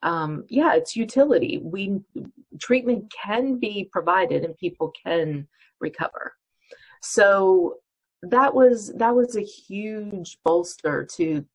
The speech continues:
the binge eating disorder community. And, um, you know, it, for me, all along the way, that just the, the being so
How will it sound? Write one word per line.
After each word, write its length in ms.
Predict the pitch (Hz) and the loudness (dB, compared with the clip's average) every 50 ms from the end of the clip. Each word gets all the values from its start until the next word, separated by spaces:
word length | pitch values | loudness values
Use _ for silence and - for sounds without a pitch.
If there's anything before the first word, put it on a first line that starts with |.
| _ | _
the 60 | 160 156 | -10 -8
binge 340 | 151 - 170 165 160 - | -4 -4 -4 -4 -6 -6
eating 240 | 165 156 156 156 147 | -8 -8 -8 -8 -8
disorder 560 | 143 151 147 - 151 147 151 147 147 143 - - _ | -8 -10 -10 -10 -8 -8 -6 -6 -6 -8 -8 -12 _
community. 720 | - 160 147 147 156 147 135 123 - - - - - - _ _ - _ _ _ _ _ _ - | -12 -8 -6 -6 -6 -6 -8 -10 -10 -8 -8 -10 -10 -12 _ _ -20 _ _ _ _ _ _ -6
And, 480 | - 175 170 175 175 170 170 165 165 151 170 - - - | -4 -2 -2 -2 -2 -2 -2 -4 -6 -6 -10 -10 -8 -8
um, 600 | 165 165 165 160 165 160 160 156 156 156 - - _ _ | -8 -8 -8 -10 -10 -10 -8 -8 -8 -10 -10 -14 _ _
you 180 | - 190 202 190 | -10 -6 -4 -2
know, 240 | 190 185 185 170 156 | 0 0 2 2 2
it, 240 | - 185 185 185 - - _ _ _ _ _ _ _ _ _ _ _ | 2 2 0 0 -2 -6 _ _ _ _ _ _ _ _ _ _ _
for 180 | - - 196 190 | -14 -10 -8 -6
me, 580 | 196 196 208 220 233 247 247 254 254 240 - - - _ _ _ _ | -4 -2 -2 0 0 2 2 2 2 0 0 -2 -6 _ _ _ _
all 240 | 170 175 196 208 214 214 | 0 2 2 0 0 -2
along 360 | 196 190 185 180 175 170 160 | -2 0 2 2 2 2 0
the 80 | 160 151 | -2 -2
way, 640 | 151 180 226 247 233 185 - - - 135 147 143 - _ _ _ _ _ _ _ _ _ - | -2 -2 0 0 0 2 0 0 0 -2 -4 -8 -8 _ _ _ _ _ _ _ _ _ -14
that 460 | 156 156 180 175 170 170 165 160 - - - - - - - 170 165 156 | -6 -2 0 2 2 2 2 0 -2 -4 -8 -18 -20 -20 -18 -18 -16 -8
just 500 | - 185 180 180 170 170 - - - - - | -2 0 0 2 0 -2 -4 -10 -12 -14 -14
the, 400 | 180 175 180 175 165 160 160 - - - | -10 -4 0 2 4 4 4 2 0 -4
the 160 | 165 165 165 - _ _ _ - - 180 156 - - | -4 -4 -4 -6 _ _ _ -18 -16 -16 -14 -10 -10
being 360 | 214 220 226 220 226 196 170 | -8 -6 -4 -4 -2 -4 -4
so 840 | - - - - - - 175 180 190 208 220 226 214 185 185 - | -4 -6 -8 -6 -4 -2 -2 0 0 0 0 0 0 -2 -4 -6